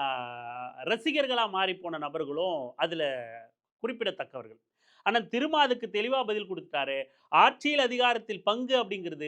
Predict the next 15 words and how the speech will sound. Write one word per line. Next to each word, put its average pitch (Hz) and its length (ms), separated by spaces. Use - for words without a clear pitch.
வெளிப்படையா 269 580
அறிவிக்கக்கூடிய 226 760
தேர்தல் 277 400
அறிக்கை 196 300
கிடையாது, 143 440
அது 196 180
ஆஃபர் 302 440
லெட்டர் 180 260
கிடையாது, 143 440
அது 208 240
உள்ளுக்குள்ள 254 920
கட்சிகளோட 220 680
உள்ளுக்குள்ள 277 520
பேச 214 340
வேண்டிய, 175 320